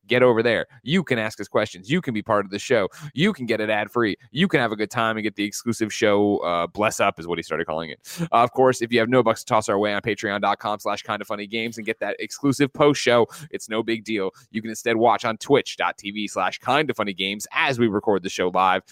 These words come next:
Of course, you have a special job. Go to kinda funny dot com slash you're wrong.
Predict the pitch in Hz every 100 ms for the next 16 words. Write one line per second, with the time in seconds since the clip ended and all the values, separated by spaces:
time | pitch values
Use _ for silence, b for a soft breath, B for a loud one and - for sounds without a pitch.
0 | 170 110 - 110 107 92 - 87 - 90
1 | 127 127 113 117 - 170 151 117 101 95
2 | - 107 107 107 110 - - 113 170 147
3 | 170 175